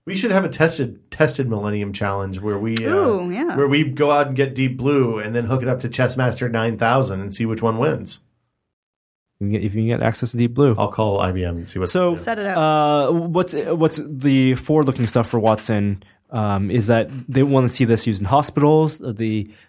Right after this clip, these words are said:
Speaker 3: uh, the semantic interaction between, um, computers,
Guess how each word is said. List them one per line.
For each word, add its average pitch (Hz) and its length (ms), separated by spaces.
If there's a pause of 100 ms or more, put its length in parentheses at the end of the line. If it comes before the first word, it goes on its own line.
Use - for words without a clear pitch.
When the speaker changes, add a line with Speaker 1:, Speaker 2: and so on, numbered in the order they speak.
(100)
Speaker 3:
uh, 110 200
the 110 80
semantic 131 420
interaction 117 480
between, 104 540
um, 95 460 (760)
computers, 107 640